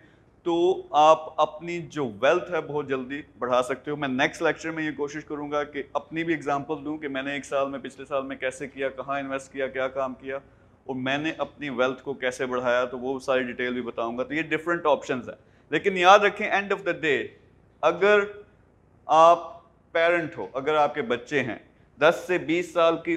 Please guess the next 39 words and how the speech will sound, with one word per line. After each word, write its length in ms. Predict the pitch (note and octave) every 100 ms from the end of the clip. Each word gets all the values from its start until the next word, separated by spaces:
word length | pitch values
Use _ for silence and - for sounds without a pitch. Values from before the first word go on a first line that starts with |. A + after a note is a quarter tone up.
| -
उम्र 260 | D#3+ D#3+ D#3+
जो 140 | D3+
है 100 | D#3
वो 160 | D3 C3+
बहुत 280 | B2+ C#3+ -
इंपॉर्टेंट 500 | D3 C3+ C3+ C#3+ C#3
है। 140 | D3 C#3
उनको 460 | B2+ D3 C#3 D3 D3 D3
पहले 240 | D3 D3+
ये 200 | C#3+ C#3+ C#3+
फिगर 200 | C#3 D3+
आउट 200 | D3 C#3
करो 160 | C#3+ D3
वो 120 | C#3+
क्या 200 | C#3+ C#3
करना 340 | C#3+ C#3 C#3 B2+
चाहते 320 | A#2+ - G2+
हैं। 140 | G2+ _ _ _ _ _
अगर 200 | C#3 D#3+
आप 160 | E3+ E3+
फिगर 180 | D#3+ E3+
आउट 200 | E3 C#3+
नहीं 180 | D3 E3+
किया, 220 | E3 E3+
आपने 220 | D#3+ D#3+
ज़बरदस्ती 640 | D3 A#2+ A#2+ A#2+ C#3+ - E3+
फोर्स 320 | D3+ D#3 D3+
किया 280 | - D#3 D#3+
कि 120 | D#3+
डॉक्टर 340 | C3+ B2 B2 D#3+
बनो, 340 | D3+ D3+ D3+
इंजीनियर 400 | C#3 B2+ C3 D#3
बनो, 340 | D3+ C#3+ D3 D#3 - _ _ _ -
एक 140 | D3 E3
तो 80 |
जॉब 260 | C#3+ C3+ C#3+
नहीं 100 | D#3+
मिलती 260 | D#3+ D#3 D#3+
आजकल 440 | D#3 D3+ E3 D#3+